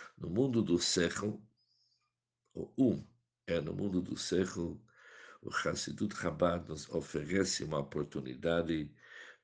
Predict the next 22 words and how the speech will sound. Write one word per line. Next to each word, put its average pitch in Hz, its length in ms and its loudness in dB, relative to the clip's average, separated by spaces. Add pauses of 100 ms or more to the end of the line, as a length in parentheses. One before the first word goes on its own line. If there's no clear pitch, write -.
para 85 340 -2
poder 85 680 -2
entender 87 920 0
a 80 60 -6
nossa 82 400 -2
ligação 73 640 -2
com 73 140 -8
Hashem. - 380 -10 (1400)
Que - 80 -16
nem 87 120 -4
ele 90 180 -6
chama 92 380 0
isso 87 180 -4
aqui, - 540 -6 (560)
os - 180 -10
portais 90 880 0
das - 280 -10
câmaras 104 520 8
de 87 140 -4
Chokhmah 92 540 -2
e 90 160 -2
Binah 82 520 -2